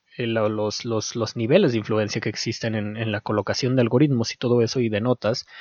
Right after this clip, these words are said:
pueden influir de manera muy grande, ¿no? Como por ejemplo, mm, mm, las elecciones en Estados Unidos, que estamos a, bueno, están, ¿no? Nos-, nosotros no, ¿no? <laughs>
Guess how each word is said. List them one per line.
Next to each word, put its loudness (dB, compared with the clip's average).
pueden 4
influir 2
de -2
manera -2
muy -4
grande, 0
¿no? -4
Como -10
por -10
ejemplo, -2
mm, -10
mm, -4
las 0
elecciones -2
en 2
Estados -4
Unidos, 4
que -8
estamos -6
a, -6
bueno, 2
están, 0
¿no? -2
Nos-, -4
nosotros -4
no, -4
¿no? -8
<laughs> -10